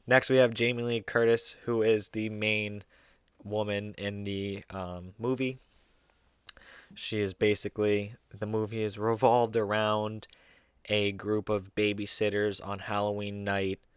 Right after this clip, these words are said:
who are stalked by Michael Myers, who then attempts to kill them. Um,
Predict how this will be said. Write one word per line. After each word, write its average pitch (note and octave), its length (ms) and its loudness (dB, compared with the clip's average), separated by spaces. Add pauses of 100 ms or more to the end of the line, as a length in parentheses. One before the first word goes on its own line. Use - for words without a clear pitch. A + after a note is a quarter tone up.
(200)
who - 180 -4
are G2 120 0
stalked - 600 -2
by F#2+ 120 -4
Michael F#2+ 360 -4
Myers, F#2 720 -4 (680)
who G2+ 140 -8
then F#2+ 380 -6
attempts - 460 -12
to - 120 -14
kill F#2 300 -10
them. F2+ 380 -12 (840)
Um, F2+ 380 -16